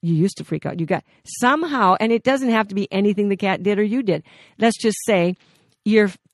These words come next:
five years old, you're petting a cat, and all of a sudden your nose starts running like crazy. There's no reason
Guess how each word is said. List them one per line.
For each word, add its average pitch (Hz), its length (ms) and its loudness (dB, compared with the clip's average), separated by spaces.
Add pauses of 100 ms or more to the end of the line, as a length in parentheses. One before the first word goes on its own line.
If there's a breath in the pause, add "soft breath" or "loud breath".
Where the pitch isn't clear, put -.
(160)
five 185 240 4
years 170 180 2
old, 165 260 2
you're 160 80 -2
petting 214 320 2
a 190 60 0
cat, 160 260 -2
and 175 100 -4
all 180 80 0
of 180 40 -2
a 180 40 -6
sudden 180 160 -4
your 170 100 -2
nose 165 200 -2
starts 151 260 -6
running 151 180 -4
like 151 160 -4
crazy. 202 380 0 (640)
There's 185 180 2
no 269 160 6
reason 202 480 4